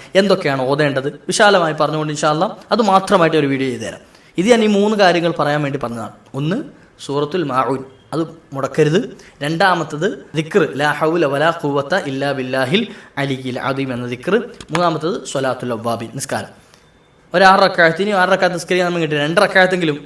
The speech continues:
അവ്വാബിനെ നിയത്ത് വെച്ചിട്ട് എന്ത് ചെയ്യാം, നിസ്കരിക്കാം. അവ്വാബിങ്ങളായ ആൾ, അള്ളാഹുവിലേക്ക് അധികമായി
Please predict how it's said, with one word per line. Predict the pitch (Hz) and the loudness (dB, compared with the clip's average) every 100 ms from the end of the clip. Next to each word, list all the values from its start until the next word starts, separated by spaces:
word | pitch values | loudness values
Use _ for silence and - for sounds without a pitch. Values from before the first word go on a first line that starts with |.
| 147 | -6
അവ്വാബിനെ | 143 160 160 160 165 160 | 0 2 2 -2 -4 -2
നിയത്ത് | 170 175 | -2 0
വെച്ചിട്ട് | 160 160 160 | -2 -4 -6
എന്ത് | 151 | -2
ചെയ്യാം, | 139 127 - - 143 | -4 -6 -16 -16 -10
നിസ്കരിക്കാം. | - 156 127 - - _ _ 135 | -4 -4 -4 -12 -20 _ _ -4
അവ്വാബിങ്ങളായ | 165 175 185 175 160 156 147 | 0 2 0 0 2 2 2
ആൾ, | 156 151 | 0 0
അള്ളാഹുവിലേക്ക് | 160 202 202 214 190 185 | 2 4 4 2 0 0
അധികമായി | 160 165 190 180 175 | -2 -2 -2 0 0